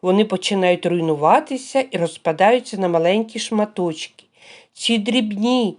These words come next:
частинки, камінчики, які стерлися в порошок, і є піском.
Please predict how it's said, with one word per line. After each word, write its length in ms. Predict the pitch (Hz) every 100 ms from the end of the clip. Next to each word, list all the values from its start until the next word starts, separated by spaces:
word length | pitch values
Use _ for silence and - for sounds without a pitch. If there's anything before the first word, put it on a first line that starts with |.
| _
частинки, 920 | - 190 - - 208 285 262 - 170
камінчики, 960 | 185 180 185 254 285 - - - 143 - - _
які 260 | 196 208 220
стерлися 640 | 220 220 196 175 170 -
в 40 | 170
порошок, 680 | - 165 156 - 262 349 _ _ -
і 60 | 165
є 160 | 165 233
піском. 640 | 294 262 - 165 156 170